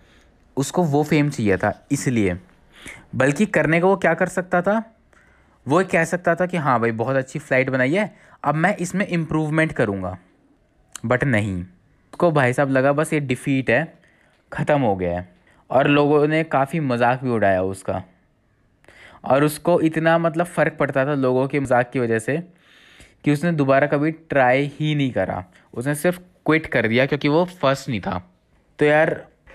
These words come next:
ये थी स्टोरी राइट ब्रदर्स की, जो शायद किसी ने सुनी नहीं होगी। और ये मैं बता दूँ, ये मैंने बुक पढ़ी है Start with the Why,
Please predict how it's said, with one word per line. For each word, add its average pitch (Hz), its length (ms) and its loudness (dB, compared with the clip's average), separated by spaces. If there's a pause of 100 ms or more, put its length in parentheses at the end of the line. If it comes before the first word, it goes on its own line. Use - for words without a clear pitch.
(180)
ये 143 340 2
थी 190 60 0
स्टोरी 131 520 0 (800)
राइट 123 320 0
ब्रदर्स 131 420 0
की, 123 220 -4 (640)
जो 127 140 0
शायद 143 260 0
किसी 151 240 -6
ने 147 120 -2
सुनी 139 260 0
नहीं 143 140 2
होगी। 110 360 0 (880)
और 107 180 4
ये 123 80 4
मैं 139 180 4
बता 131 200 2
दूँ, 139 120 2
ये 143 60 4
मैंने 147 220 2
बुक 143 280 -2
पढ़ी 127 220 2
है 139 300 0 (260)
Start 131 380 -2
with 123 140 -8
the 127 140 0
Why, 117 260 0